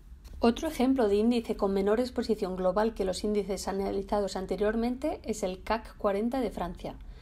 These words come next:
En este caso, aunque sí muestra una tendencia alcista de fondo en su conjunto,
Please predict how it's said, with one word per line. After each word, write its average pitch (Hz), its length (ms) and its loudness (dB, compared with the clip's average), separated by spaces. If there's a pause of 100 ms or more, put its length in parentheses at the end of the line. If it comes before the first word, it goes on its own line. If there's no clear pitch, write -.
(280)
En 208 100 2
este 240 260 2
caso, 269 540 -2
aunque 208 320 0
sí 269 220 2
muestra 269 360 0
una 196 200 0
tendencia 196 420 0
alcista 208 400 0
de 190 120 2
fondo 202 260 0
en 185 40 -2
su 185 160 -6
conjunto, 240 600 -2